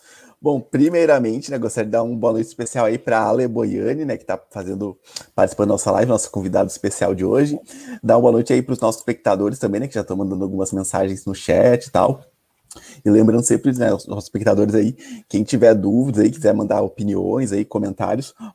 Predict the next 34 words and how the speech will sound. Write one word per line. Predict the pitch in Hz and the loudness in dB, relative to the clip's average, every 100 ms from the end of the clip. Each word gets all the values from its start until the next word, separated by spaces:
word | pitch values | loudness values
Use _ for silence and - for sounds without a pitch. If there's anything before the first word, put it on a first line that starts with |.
| - | 0
pode | 98 107 131 | 2 2 0
comandar | - 113 104 98 | -2 -2 0 -2
aqui | - | -2
nos | 113 - | -6 -4
comentários | 104 107 107 98 | -6 -2 0 -2
da, | 104 101 92 90 | 0 -2 0 -2
do | 92 | -6
chat, | 95 - 101 101 147 | -6 0 2 2 -4
né, | 143 233 233 - | -8 -10 -16 0
que | |
ao | 110 | 2
longo | 110 110 | 2 2
da | 107 | 4
live | 104 - | 4 2
a | |
gente | 110 131 | 0 0
vai | 143 | 2
lendo, | 135 104 92 | 2 0 -2
né. | 82 - 175 | -6 -12 -6
Lembrando | 110 123 127 131 | 0 2 2 -2
sempre | - 123 | -4 -4
que | 143 | -4
a | |
gente | 123 | -2
dá | |
prioridade | 120 120 104 98 117 | -2 -4 0 0 0
pra | 107 | -8
comentários | - 110 104 95 101 - | -4 -6 -2 -2 -2 -4
de | 113 104 | -4 -2
membros | 95 98 110 110 | -2 -2 -4 -4
do | |
canal | 104 101 98 95 110 | 0 0 2 2 0
e | 110 | 0
superchat, | - 101 104 - 98 - - - | -8 -6 -6 -4 -4 -4 -8 -16